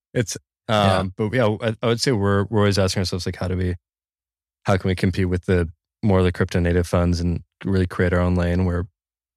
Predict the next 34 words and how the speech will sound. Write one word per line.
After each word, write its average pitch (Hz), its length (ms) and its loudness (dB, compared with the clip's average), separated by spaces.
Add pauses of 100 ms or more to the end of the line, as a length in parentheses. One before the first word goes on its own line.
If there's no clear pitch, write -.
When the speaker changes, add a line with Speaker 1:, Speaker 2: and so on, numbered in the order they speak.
(200)
Speaker 1:
where 98 180 2
we 92 140 2
deserve 92 420 0
to, 95 200 -2 (100)
to 101 120 -2
win 90 400 2 (260)
those, 104 420 -2
those 98 180 -2
rounds? 98 380 -4 (240)
Speaker 2:
Yep. 101 240 0 (300)
Are 104 60 2
you 104 80 2
gonna 95 120 0
hire 95 200 0
a 92 40 -2
full-time 92 500 -2
Discord 98 560 -2 (100)
person? 110 460 -2
Speaker 1:
I 113 60 -2
mean, 123 120 4
the 127 80 4
community 127 340 0
Speaker 2:
We've 156 60 4
Speaker 1:
manager 117 220 2
Speaker 2:
thought 107 100 4
Speaker 1:
role 113 100 4
Speaker 2:
about 110 140 4
Speaker 1:
is - 20 -4
Speaker 2:
it. 82 60 -10
Speaker 1:
really 98 380 0 (160)
interesting 104 500 -2
'cause 95 140 -2
it's - 180 -8
not, 98 260 0